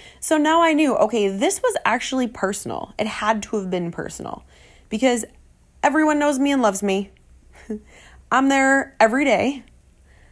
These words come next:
I got certified, which I didn't even need to do. You don't have to be a certified,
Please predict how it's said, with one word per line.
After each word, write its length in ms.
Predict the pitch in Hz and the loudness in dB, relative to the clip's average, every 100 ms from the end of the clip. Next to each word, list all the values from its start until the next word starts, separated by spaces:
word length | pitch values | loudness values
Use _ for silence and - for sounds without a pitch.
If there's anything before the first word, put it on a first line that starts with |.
| _ _ | _ _
I 120 | - 220 | -2 2
got 180 | 277 | 2
certified, 560 | 302 285 240 202 175 185 | 2 0 0 2 4 4
which 140 | 202 | 0
I 60 | 247 | 0
didn't 120 | 269 | 0
even 200 | 277 240 | 2 2
need 160 | 220 214 | 0 -2
to 100 | 190 | -4
do. 80 | 175 | -2
You 140 | 156 | -2
don't 140 | 185 - | -2 -4
have 240 | - 202 | -4 -6
to 100 | - | -4
be 100 | 165 | -6
a 60 | - | -6
certified, 560 | - - - - - | -6 -8 -4 -4 -6